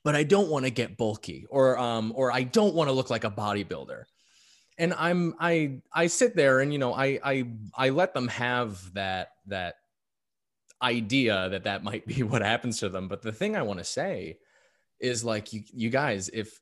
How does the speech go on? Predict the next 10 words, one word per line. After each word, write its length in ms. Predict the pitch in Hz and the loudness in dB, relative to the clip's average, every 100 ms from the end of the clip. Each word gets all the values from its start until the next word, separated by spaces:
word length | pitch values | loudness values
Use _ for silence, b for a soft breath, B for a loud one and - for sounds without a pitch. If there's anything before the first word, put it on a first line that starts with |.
| - | -6
if, 380 | 110 104 - _ _ _ _ _ _ _ _ _ - | -6 -6 -14 _ _ _ _ _ _ _ _ _ -8
if 180 | 113 107 | -6 0
lifting 360 | 147 160 196 | 0 0 0
a 60 | 120 | 0
bunch 260 | 113 110 | -2 -4
of 120 | 104 90 | -4 -6
weights 520 | 92 98 80 - - | -4 -4 -4 -8 -8
made 260 | 107 104 101 | -4 -4 -4
you 120 | 92 | -6
huge, 640 | 87 - 92 110 143 151 | -10 -10 -8 -6 -6 -8